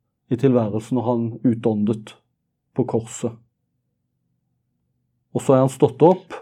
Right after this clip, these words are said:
og er en som vi kan påkalle som den oppstandende, korsfestede oppstandende. Vi er de tryggeste i tilværelsen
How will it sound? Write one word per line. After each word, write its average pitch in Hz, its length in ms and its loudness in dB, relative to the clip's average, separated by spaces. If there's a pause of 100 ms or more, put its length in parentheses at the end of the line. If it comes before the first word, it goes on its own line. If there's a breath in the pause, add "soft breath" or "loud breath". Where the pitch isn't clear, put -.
(240)
og 123 220 2
er 123 180 2
en 113 160 -2
som 123 140 -2
vi 113 100 2
kan 117 240 -4
påkalle 110 640 -4
som 123 220 -2
den 117 100 0
oppstandende, 113 800 -4 (100)
korsfestede 120 560 -2
oppstandende. 117 600 -2 (760)
Vi 120 160 2
er 110 80 -2
de 113 80 0
tryggeste 113 540 -4
i - 20 -12
tilværelsen 110 720 -4